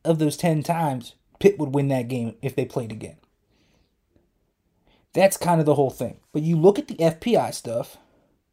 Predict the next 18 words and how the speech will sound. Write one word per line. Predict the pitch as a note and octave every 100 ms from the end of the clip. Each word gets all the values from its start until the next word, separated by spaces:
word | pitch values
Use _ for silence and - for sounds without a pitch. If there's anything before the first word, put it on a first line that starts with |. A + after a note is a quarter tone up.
| _ _ _ _ _ _ _ _ _ _ _ _ _
they | C#3
have | B2+
a |
fifty-five | - E3 F#3 G3 G#3+
percent | G#3+ G#3 G#3
chance | G3+ G#3+ G#3
to | G3
win | G3 G3 E3+ C3
this | E3+ F#3
week | F#3+ F3
against | E3+ F#3+ G3+
Georgia | F#3+ F#3
Tech, | G#3+ D#3+ C3+ - _ _ _ _ _ -
sixty-three | - E3 G#3 G3 G3+
percent | G#3 G3+ - G#3
against | G3+ G3+ G#3 D#3+
V | F#3
T, | G3+ G3 F3 G#3